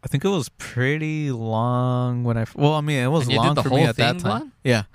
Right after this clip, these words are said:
Speaker 2: Oh, shit.
Speaker 1: I mean, it was, it was long for me at that time. It was maybe, like, shoulder length.
Speaker 2: Uh-huh.
Speaker 1: And then, yeah, I bleached it and I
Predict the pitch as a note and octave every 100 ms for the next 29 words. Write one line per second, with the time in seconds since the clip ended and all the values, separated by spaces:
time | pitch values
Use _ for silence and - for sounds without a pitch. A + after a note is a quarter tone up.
0 | - - B2 B2+ A#2 - D3 B2 C#3 F3+
1 | D3 A#2+ D3 C3 D3 E3 - D3 C3 G#2
2 | G2+ B2 - A2 G#2+ G#2+ A2+ G#2+ G#2 G#2+
3 | G#2 F#2+ - - - A2 A2 A#2+ B2 B2+
4 | C3+ - A#2 A2+ G2+ - A#2 A2+ A2 G#2+
5 | G#2+ - - B2+ A2 G#2 - A#2+ C3 C#3
6 | - D#3 D3 - - _ - - A2+ G#2+
7 | G#2